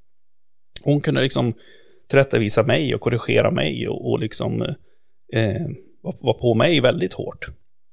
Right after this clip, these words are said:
Men var hon fel, då var hon totalt nere på botten.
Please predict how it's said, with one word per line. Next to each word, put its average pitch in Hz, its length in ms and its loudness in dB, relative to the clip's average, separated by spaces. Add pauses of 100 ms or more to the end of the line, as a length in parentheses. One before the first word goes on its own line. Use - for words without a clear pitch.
(800)
Men 127 200 2
var 127 160 2
hon 123 180 -2
fel, - 500 -8 (640)
då 135 120 2
var 147 160 4
hon 110 140 -2
totalt 170 500 2
nere 117 160 -8
på - 100 -10
botten. - 320 -12